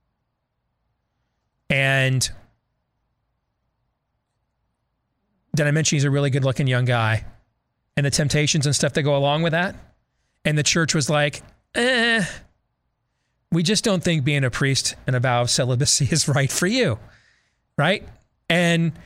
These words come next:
so he d-, so he, he decides the closest he can get to being a priest is playing one on YouTube. And he, I mean, he wanted to study exorcisms and get on the front lines of spiritual war. He's just,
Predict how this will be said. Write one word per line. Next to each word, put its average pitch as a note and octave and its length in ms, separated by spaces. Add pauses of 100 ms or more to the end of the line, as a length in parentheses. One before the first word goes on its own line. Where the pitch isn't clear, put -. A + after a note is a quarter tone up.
(540)
so F#3+ 220
he A#3 100
d-, B3+ 140
so G#3 200
he, A3 380
he G3 120
decides A3 460
the E3+ 100
closest B3 560
he A#3+ 80
can F#3+ 200
get D#3+ 260 (380)
to D3 100
being C#3+ 240
a B2 60
priest A#2+ 500 (640)
is C#3+ 120
playing A3+ 420
one C3 160
on B2+ 140
YouTube. C3 420 (2250)
And D#3+ 140
he, F3+ 180
I E3 60
mean, D#3+ 120
he F#3 80
wanted F3+ 280
to C#3+ 280
study B2+ 380
exorcisms D#3 840
and C3 120
get D3 80
on C3 120
the A#2+ 60
front - 240
lines C#3+ 360
of C3 60
spiritual C#3 540
war. D#3+ 300
He's F#3+ 120
just, G3+ 200